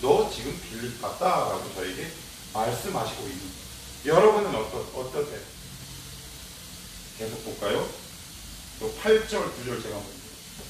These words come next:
제자 중 하나 곧 시몬 베드로의 형제 안드레가 예수께 여짜오되, "여기 한 아이가 있어 보리떡 다섯 개와 물고기 두 마리를 가지고 있나이다.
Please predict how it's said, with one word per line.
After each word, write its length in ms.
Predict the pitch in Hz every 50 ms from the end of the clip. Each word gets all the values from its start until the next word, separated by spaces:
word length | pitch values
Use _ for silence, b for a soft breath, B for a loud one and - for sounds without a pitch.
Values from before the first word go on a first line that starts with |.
| - - - - - - - - - - - - - - - - - -
제자 240 | 113 113 127 123 117 113
중 240 | 117 113 110 110 -
하나 320 | 117 120 117 113 110 104 -
곧 220 | - 117 107 -
시몬 360 | - - 143 147 135 127 123 123
베드로의 400 | 117 113 110 110 107 107 107 107
형제 520 | 107 107 104 98 - 113 107 101 95 92 - - - - - - - -
안드레가 880 | 107 110 110 107 107 110 107 107 98 101 101 101 - - - - 113
예수께 320 | 107 98 - - - - 98
여짜오되, 500 | 95 95 - - 104 95 95 90 92 92 - - - - - - - - - -
"여기 280 | - 110 107 104 107 113
한 160 | 117 117 110 104
아이가 280 | 104 104 101 98 101
있어 380 | 98 95 - 104 107 101 98 101 -
보리떡 380 | - 110 101 - - - - -
다섯 260 | 110 104 101 - -
개와 260 | - 104 104 101 101 101 - - - - - - -
물고기 560 | 117 123 127 127 139 143 - 127 123 123 123
두 60 | 120
마리를 360 | 117 107 107 107 107 107 101
가지고 320 | 104 101 95 92 - 98 95
있나이다. 340 | 95 95 95 90 90 90